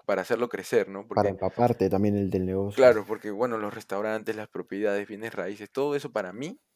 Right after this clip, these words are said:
Speaker 1: es la clave
Speaker 2: Es
Speaker 1: del
Speaker 2: nuevo.
Speaker 1: éxito. Para mí esa,
Speaker 2: Y
Speaker 1: no, para
Speaker 2: aparte,
Speaker 1: mí es la
Speaker 2: y era
Speaker 1: clave del
Speaker 2: nuevo
Speaker 1: éxito.
Speaker 2: en ese momento.
Speaker 1: Claro, era nuevo también, o sea, te
Speaker 2: Ujú.
Speaker 1: metes a un, a un mundo que en, que antes, o sea, es que cuando eres, eh, adolescente, chibolo, no piensas en esas cosas, pero llega un
Speaker 2: Ujú.
Speaker 1: punto de tu vida que empiezas a pensar y decir, "¿Qué es lo que quiero hacer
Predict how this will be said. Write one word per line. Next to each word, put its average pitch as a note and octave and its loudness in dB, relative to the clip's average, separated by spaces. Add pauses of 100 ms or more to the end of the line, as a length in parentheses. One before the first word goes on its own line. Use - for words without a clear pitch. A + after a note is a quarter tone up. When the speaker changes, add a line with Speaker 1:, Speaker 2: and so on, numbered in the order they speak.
(280)
Speaker 1:
es A2+ -2
la G#2+ 2
clave A#2+ 8
Speaker 2:
Es B2 0
Speaker 1:
del G2 2
Speaker 2:
nuevo. - 6
Speaker 1:
éxito. F2 -4
Para G#2 4
mí D#3 0
esa, F#3+ 0
Speaker 2:
Y - 2
Speaker 1:
no, D3 6
para A2+ 4
Speaker 2:
aparte, - -
Speaker 1:
mí C#3 -2
es F3 -4
la F3+ 0
Speaker 2:
y G#2+ 6
era A2 8
Speaker 1:
clave G2 4
del G#2 4
Speaker 2:
nuevo A2+ 8
Speaker 1:
éxito. - -
Speaker 2:
en F#2+ 2
ese G#2 -2
momento. F#2+ -2
Speaker 1:
Claro, D3+ 10
era D3 4
nuevo E3 2
también, A2+ -6
o - -12
sea, A2 -2
te G#2 -4
Speaker 2:
Ujú. - -
Speaker 1:
metes D3 -2
a C#3 2
un, B2+ -6
a G2 -6
un A#2 -6
mundo C3 -6 (500)
que F#2+ -10
en, G#2 -8
que A2+ 4
antes, C#3+ 4
o G#2 -12
sea, A#2+ -8
es A#2 -10
que - -18
cuando A#2+ -6
eres, G#3 -6
eh, A#2+ -8 (220)
adolescente, G#2 -4
chibolo, G#2+ -4
no A#2 -6
piensas D#3 -6
en B2+ -6
esas A#2 -10
cosas, G2 -8
pero F#2 -4
llega B2 -4
un B2+ -8
Speaker 2:
Ujú. - -14
Speaker 1:
punto A#2 -8
de G#2 -6
tu F#2 -14
vida G2+ -4
que F#2+ -16
empiezas G2 -16
a G2+ -12
pensar F#2 -10
y E2+ -14
decir, F#2 -14
"¿Qué C#3 -4
es E3 -2
lo D#3+ -4
que B2+ -10
quiero A#2+ -4
hacer B2 -8